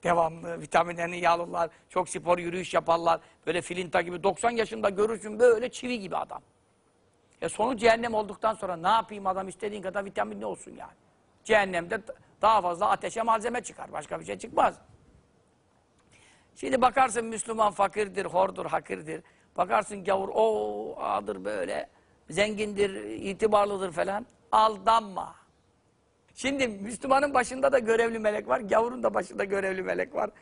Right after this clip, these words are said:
Hep a-, ahiret, yani manevi tarafta üzerimizde görevliler var. لَهُ مُعَقِّبَاتٌ مِنْ بَيْنِ يَدَيْهِ وَمِنْ خَلْفِهِ. İnsanın önünde ardında takipçi melekler var. Kafirlerde de var. يَحْفَظُونَ مِنْ اَمْرِ اللّٰهِ. Onları da koruyorlar öbür türlü. Her dakika kafasına taş düşer herkesin <laughs> yani.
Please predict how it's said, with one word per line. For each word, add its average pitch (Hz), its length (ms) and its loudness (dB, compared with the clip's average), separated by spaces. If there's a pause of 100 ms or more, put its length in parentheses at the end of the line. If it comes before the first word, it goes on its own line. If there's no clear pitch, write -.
(140)
Hep 208 280 2
a-, 202 300 4
ahiret, 196 280 -2 (340)
yani 180 240 2 (240)
manevi 208 500 2
tarafta 190 680 2 (160)
üzerimizde 185 500 -4
görevliler 311 540 0
var. 156 200 -6 (340)
لَهُ 185 100 0 (120)
مُعَقِّبَاتٌ 190 560 2 (140)
مِنْ 185 160 -12
بَيْنِ 190 160 -2 (120)
يَدَيْهِ 180 280 -4
وَمِنْ 180 160 -10
خَلْفِهِ. 180 380 -2 (220)
İnsanın 185 320 -2
önünde 190 340 0
ardında 180 420 0
takipçi 175 440 0
melekler 202 420 2
var. 180 160 -8 (580)
Kafirlerde 190 560 2
de 277 120 4
var. 190 120 2
يَحْفَظُونَ 180 520 -4
مِنْ 190 280 -4
اَمْرِ 220 120 -8
اللّٰهِ. 240 140 0
Onları 202 320 0
da 277 60 2
koruyorlar 254 480 2
öbür 196 260 -4
türlü. 208 240 0
Her 208 200 4
dakika 214 220 0
kafasına 196 380 -2
taş 240 240 -2
düşer 214 220 -4
herkesin 175 480 -6
<laughs> - 40 -8
yani. 170 160 2